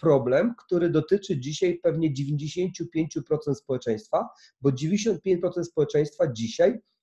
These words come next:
no, może nie tyle ledwo wiąże koniec z końcem, ale ma różnego ro-, e, różnego rodzaju problemy finansowe. I teraz ten slajd ma uzmysłowić naszemu kochanemu słuchaczowi, któremu, e, rozmawiamy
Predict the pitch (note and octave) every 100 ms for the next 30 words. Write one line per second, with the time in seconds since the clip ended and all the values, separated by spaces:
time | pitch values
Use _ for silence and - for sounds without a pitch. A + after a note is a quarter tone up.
0 | _ E3+ G#3+ - G3 D#3+ A3+ D#3+ - D#3
1 | D#3+ G3 G#3 E3 F3 D#3+ - G#3 E3+ C#3
2 | C#3 B2 C3 D#3 D3+ D#3+ C#3+ E3+ D3 -
3 | D3 C3 - C3+ D3+ F3 A#3 - E3+ E3+
4 | B3 D3 C#3 D3+ - - D3+ C#3 D#3 E3
5 | D3 C#3+ C#3 D3 C#3+ C#3+ D3+ D3 D3+ D3+
6 | C#3+ D3 C#3+ C#3 C#3+ C3 C#3 C#3 C3 _
7 | _ - C3 B2+ C3+ G#2+ - - A3 A3+
8 | - B3 C4+ - G#3 G3+ D#3+ G#2 - _
9 | _ _ _ _ - D3 F3+ F3+ - G3+
10 | D3+ D#3+ F3 - G#3 B3 A3 D#3 C#3 E3
11 | D3+ C#3 C#3+ C3+ D#3+ D#3+ A#2+ - A#2 A#2
12 | A#2 G#2 C#3 D3+ - C#3 C3 B2+ C#3 C3
13 | B2+ C3 B2+ C3 D3+ C3 A#2